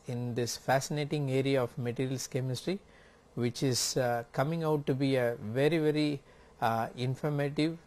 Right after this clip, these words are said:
and a challenging field of science. <clears throat> There are several issues related to materials chemistry which has come to prominence,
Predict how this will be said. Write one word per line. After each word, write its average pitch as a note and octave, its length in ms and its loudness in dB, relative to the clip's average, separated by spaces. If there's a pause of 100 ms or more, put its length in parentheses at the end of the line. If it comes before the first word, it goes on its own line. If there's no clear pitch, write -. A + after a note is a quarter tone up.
(420)
and B2 160 -2
a A2+ 60 2
challenging C#3 760 4 (320)
field C#3+ 320 0
of A#2 100 0
science. F#2+ 520 -6 (200)
<clears throat> B2 460 -2
There C3 240 6
are B2+ 200 4 (320)
several E3+ 600 6
issues D#3 560 4 (180)
related C#3+ 520 2
to C#3+ 100 2
materials C3+ 520 0
chemistry D3 580 0 (520)
which B2+ 460 -2
has B2+ 240 0
come D3 300 0
to D3 80 0
prominence, C#3+ 760 2